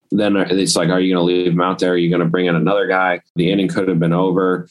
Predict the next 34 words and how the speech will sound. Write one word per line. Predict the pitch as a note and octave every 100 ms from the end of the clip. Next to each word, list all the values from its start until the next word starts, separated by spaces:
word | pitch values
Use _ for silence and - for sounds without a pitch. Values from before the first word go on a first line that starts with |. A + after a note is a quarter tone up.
| _ -
I | G2+
don't | G2+
know. | F#2+ E2+ E2+
Like, | F#2+ F#2 F2 -
you | A2
could | A#2
slice | - A#2 G#2+
it | G#2
up | G2
a | F#2+
bunch | F2 F#2 F#2
of |
different | F#2 F#2 E2
ways, | E2 F2 E2+ -
but, | F2 E2 D#2+ -
you | D#2+
know, | D#2 C#2+ -
lefties, | G2 F#2+ G2+ F#2+ F#2+
it's | E2+
almost | A2 G2+ F#2+
like | G2 F2+
now | F#2+ F#2
you | F#2+ F#2+ A2
gotta, | A#2 A#2 A2
you | A#2+ C3
really | C3+ C3
gotta | C3 B2 A#2+
prove | - A#2
that | A2+
you | G#2+ G#2
can |
get | G#2 F#2
righties | F#2+ F#2+ -
out, | F2 F#2